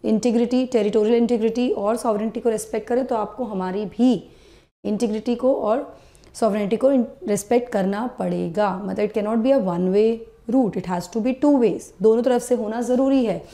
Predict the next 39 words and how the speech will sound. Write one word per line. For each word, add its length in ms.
और 80
ये 100
जो 100
रिमार्क 460
था 40
ये 120
उनका 260
तब 240
आया 220
था 220
against 220
the 100
backdrop 360
of 80
military 440
standoff, 360
भारत 480
और 220
चाइना 360
के 120
बीच 240
में 120
on 100
the 200
एलएसी, 440
line 220
of 120
actual 300
control। 320
तो 120
काफ़ी 340
स्पष्ट 400
शब्दों 340
में, 180
शब्दों 320
में 120
वो 140
अपनी 180
चीज़ें, 360